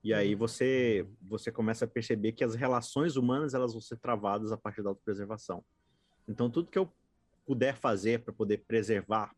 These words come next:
Speaker 1: primeiro eu como indivíduo, depois eu como família, depois eu como povo específico, né? E aí você vai perceber como é que isso molda a história de Israel o tempo todo, da humanidade em si. Só que Israel foi,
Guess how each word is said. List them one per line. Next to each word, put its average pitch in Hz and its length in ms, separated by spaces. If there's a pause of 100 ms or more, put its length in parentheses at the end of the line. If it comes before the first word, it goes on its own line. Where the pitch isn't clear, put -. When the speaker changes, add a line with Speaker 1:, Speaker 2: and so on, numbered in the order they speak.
Speaker 1:
primeiro 131 460
eu 160 140
como 156 200
indivíduo, 135 520
depois 117 340
eu 123 100
como 123 220
família, 123 500
depois 110 280
eu 127 80
como 117 360 (460)
povo 151 380
específico, 120 580
né? 147 140 (460)
E 156 60
aí 170 60
você 202 200
vai 214 100
perceber 208 540 (320)
como 131 160
é 165 40
que - 60
isso - 180
molda 165 640
a 117 80
história 113 400
de 110 60
Israel 107 380
o 110 60
tempo 113 240
todo, 90 280 (220)
da 170 200
humanidade 180 480
em 175 60
si. 117 160
Só 113 100
que - 80
Israel 131 220
foi, 196 320